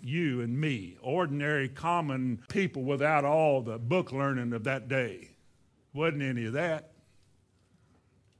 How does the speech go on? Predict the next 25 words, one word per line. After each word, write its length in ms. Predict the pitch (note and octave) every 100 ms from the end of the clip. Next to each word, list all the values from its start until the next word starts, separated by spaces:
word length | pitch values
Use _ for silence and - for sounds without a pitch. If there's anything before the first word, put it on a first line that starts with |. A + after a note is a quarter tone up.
| _ _ - - _ _
And 120 | B2+ B2+
he 120 | C#3
said 360 | - D3 C3+
to 100 | -
you 340 | B2+ C3 E3+ A#2+
things 360 | - C#3+ D3+
that 180 | B2 G#2+
they 160 | C#3+ D#3
could 220 | D#3+ A2+
never 340 | A#2 D3 D3+
understand. 640 | D3 D#3 D3 - B2+ G#2 E2+ - - _ _ _ _ _ _ _ -
Pharisees 520 | D#3+ E3+ - F3 D#3+
couldn't 300 | - E3+ D3+
have 160 | C#3+ A#2
grasped 440 | D#3 E3 - -
this 300 | D#3+ D#3+ -
and 100 | C#3
got 200 | D#3 D#3+
a 60 | D3+
hold 280 | D#3 E3+
of 100 | C#3+
this 300 | C#3+ E3 -
and 100 | C3+
done 260 | C3+ D#3+ D#3+
this 200 | E3 D#3+